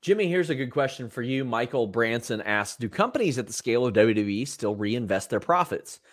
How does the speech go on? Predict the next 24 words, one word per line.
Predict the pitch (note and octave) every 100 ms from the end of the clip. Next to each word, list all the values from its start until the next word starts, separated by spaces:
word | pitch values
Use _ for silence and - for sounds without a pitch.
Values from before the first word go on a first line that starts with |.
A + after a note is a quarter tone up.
| - -
I | -
was | G#2
curious | - C#3+ B2+ B2
to | A#2+
see | C3
if | A#2
they | - G#2+
did. | E3+ F3+ E3 - _ _ -
What | C#3+ C#3
did | C3+
they | B2
put | B2+ A2
the | A2+
money | D3 F3+ D3+
towards? | D#3 D3 C3+ -
Seems | D#3+ D3
like | D3 B2+
that'd | C3+ A#2+
be | B2
a |
way | A#2 A#2+ A#2+
to |
make | A2+ A2 A2+
some | - B2 G#2+